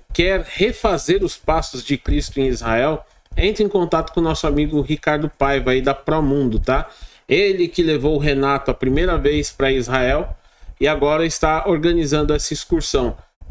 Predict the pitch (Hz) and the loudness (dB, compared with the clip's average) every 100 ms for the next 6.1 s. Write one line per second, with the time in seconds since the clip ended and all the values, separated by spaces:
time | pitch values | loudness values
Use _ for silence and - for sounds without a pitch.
0 | - 156 151 165 156 143 147 143 147 160 | -2 0 2 2 2 2 2 0 0 0
1 | 156 147 139 110 - _ - 113 170 240 | 0 0 0 -2 -6 _ -8 -2 0 0
2 | 208 196 - 175 156 156 160 165 151 180 | 0 0 0 0 2 2 2 2 2 0
3 | - _ - - 160 170 151 180 185 156 | -6 _ -2 0 2 2 2 2 2 2
4 | 156 156 - 160 151 - 151 147 147 143 | 0 0 -2 0 0 0 0 0 2 2
5 | 151 170 208 254 240 208 170 151 151 - | 2 2 2 0 0 2 2 2 2 0
6 | - | -4